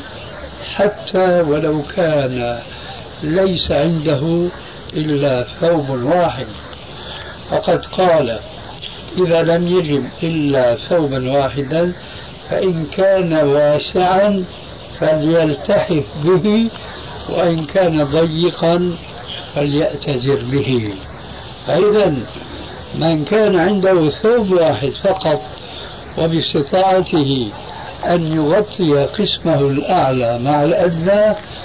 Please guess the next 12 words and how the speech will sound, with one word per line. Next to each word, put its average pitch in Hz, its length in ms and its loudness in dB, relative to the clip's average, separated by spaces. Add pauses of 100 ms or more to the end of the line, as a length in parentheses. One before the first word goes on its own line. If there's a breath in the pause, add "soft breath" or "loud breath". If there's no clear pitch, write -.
(280 loud breath)
فهذا 185 540 4
واجبه، 170 880 4 (600 loud breath)
فإن 214 320 4
لم 185 260 2
يساعده 175 600 2
الثوب 170 720 2
على 147 460 2
ذلك 151 600 2 (500 loud breath)
لضيق 170 840 2 (120)
فيه 131 440 4 (560 loud breath)
أو 165 200 4
لقصر، 208 800 0